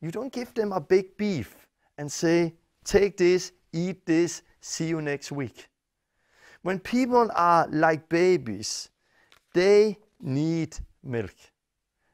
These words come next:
not solid food.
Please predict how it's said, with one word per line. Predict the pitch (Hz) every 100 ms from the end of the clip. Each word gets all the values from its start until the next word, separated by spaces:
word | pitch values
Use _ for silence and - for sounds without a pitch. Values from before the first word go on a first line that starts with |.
| -
not | 143 160 175 - _ _ _
solid | - - 139 143 143 _ _ _ _
food. | - 156 131 92